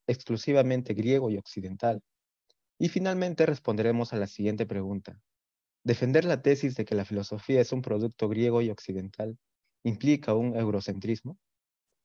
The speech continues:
Bien. Antes de empezar la argumentación de Sobrevilla,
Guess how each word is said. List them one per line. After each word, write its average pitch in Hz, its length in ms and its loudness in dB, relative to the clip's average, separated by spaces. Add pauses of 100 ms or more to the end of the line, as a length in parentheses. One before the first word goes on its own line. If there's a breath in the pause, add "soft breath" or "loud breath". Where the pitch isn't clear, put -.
(1000)
Bien. 95 280 -4 (3250)
Antes 190 320 6
de 196 60 6
empezar 143 440 4
la 147 120 8
argumentación 113 580 2
de 135 80 2
Sobrevilla, 113 640 2